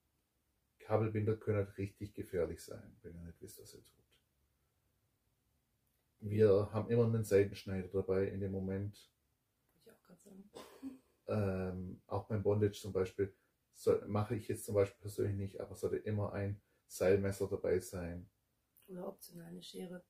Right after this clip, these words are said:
Speaker 2: Irgendwas, das
Speaker 1: Richtig.
Speaker 2: euch aus einer eventuell entstehenden Gefahrensituation oder einem,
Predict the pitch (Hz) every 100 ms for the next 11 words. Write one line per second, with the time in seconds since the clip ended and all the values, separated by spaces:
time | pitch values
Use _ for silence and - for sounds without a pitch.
0 | - 202 190 190 196 - 175 170 185 175
1 | - 190 170 - 175 180 190 _ _ -
2 | 190 185 175 196 185 208 180 - 185 170
3 | 180 175 175 180 180 180 175 170 - 180
4 | 180 _ _ _ _ _ _ - 180 180
5 | 175 190